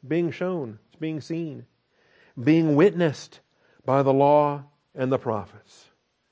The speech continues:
You get to confirm things with two or three witnesses, and so there you have it. "Even the righteousness of God through faith in Jesus Christ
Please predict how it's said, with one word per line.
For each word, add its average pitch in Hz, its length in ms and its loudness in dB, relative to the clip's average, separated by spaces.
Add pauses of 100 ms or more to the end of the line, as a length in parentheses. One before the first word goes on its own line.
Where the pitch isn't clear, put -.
(760)
You 101 100 -16
get 104 140 -8
to - 80 -20
confirm 123 400 -4
things 123 300 -4
with 107 100 -8
two 131 100 -6
or 123 100 0
three 123 160 -4
witnesses, 139 500 -4
and 113 100 -10
so 113 140 -6
there 110 180 -6
you 110 80 -8
have 98 220 -12
it. 110 100 -20 (720)
"Even 185 560 2
the 143 220 0
righteousness 160 640 -2
of 156 120 -6
God 143 400 0
through 120 180 -4
faith 156 420 2
in 151 220 0
Jesus 147 360 -2
Christ 127 540 -2